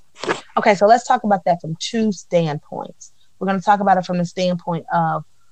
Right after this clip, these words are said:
what effect does having a pre-existing mental health co-, um, diagnosis or condition have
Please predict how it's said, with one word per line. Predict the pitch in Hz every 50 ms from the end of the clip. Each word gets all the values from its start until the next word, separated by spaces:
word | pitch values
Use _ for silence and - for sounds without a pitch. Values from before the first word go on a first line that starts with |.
| - - - - - - -
what | 175 170 165 165 165 180 196 202 214 214 208 - - - - - - - - - - - - - - - - - - - -
effect | 196 180 - - - 196 175 - - 180
does | 170 160 147
having | - - 185 180 175 160 160 -
a | 147
pre-existing | 151 - - - 196 185 165 147 151 147 147 139 156 185 175 - - 208 202 202
mental | 196 190 185 180
health | 170 175 175 175 - -
co-, | 175 - _ _ _ -
um, | - - 175 165 156 160 - 185 - - - - - - - - -
diagnosis | 180 175 175 175 170 175 170 165 165 175 175 170 - 170 156 147 - - -
or | - 160
condition | 160 - - 160 160 165 175 175 170 - 160 160
have | 151 147 170 165 160 156 151